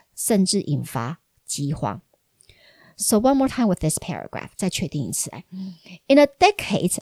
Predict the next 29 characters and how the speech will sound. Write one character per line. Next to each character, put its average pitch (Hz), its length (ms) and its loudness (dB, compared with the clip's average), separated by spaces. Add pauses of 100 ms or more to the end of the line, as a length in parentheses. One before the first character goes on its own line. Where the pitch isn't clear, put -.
after 226 440 2
World 226 440 2
War 208 240 2
Two, 165 400 -6 (480)
China 359 500 4
was 277 180 4
facing 254 920 2 (460)
rapid 233 520 4
population 175 760 0
growth. - 380 -4 (880)
By 208 180 2
the 226 120 6
late 240 420 4 (100)
nineteen 214 580 4
seventies, 165 640 -2 (440)
the 240 100 2
country 349 500 2
had 269 180 0
nearly 247 460 4
one 247 400 4
billion 214 380 2
people. - 480 -6 (880)
China 208 400 2
at 185 120 0
the 175 80 0
time 214 340 -4
was 180 180 -2
very 160 280 -2
poor, 277 460 0